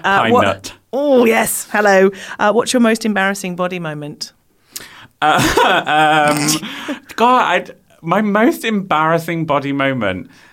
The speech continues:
Speaker 2: Um, I think it's always embarrassing when you have to go to an S T I clinic.
Speaker 1: Yes.
Speaker 2: That's, that's never a pleasant
Speaker 1: No,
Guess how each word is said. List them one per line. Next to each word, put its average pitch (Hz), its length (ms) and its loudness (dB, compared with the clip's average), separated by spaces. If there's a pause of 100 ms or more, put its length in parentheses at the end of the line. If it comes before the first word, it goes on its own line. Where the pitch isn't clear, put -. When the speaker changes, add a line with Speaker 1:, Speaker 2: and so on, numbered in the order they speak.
(140)
Speaker 2:
Um, 135 600 -2 (580)
I 185 120 2
think 233 160 2
it's 202 120 0
always 180 200 2
embarrassing 147 480 0
when 135 100 0
you 127 80 0
have 127 140 -4
to - 60 -16
go 120 100 -2
to 113 140 -6
an 104 60 -4
S 98 160 -6
T 95 100 -6
I 90 140 -2
clinic. 87 600 -10
Speaker 1:
Yes. 160 280 -4
Speaker 2:
That's, 139 260 -4
that's 165 260 -4
never 101 280 -2
a 92 40 -2
pleasant 101 440 -4
Speaker 1:
No, 254 160 2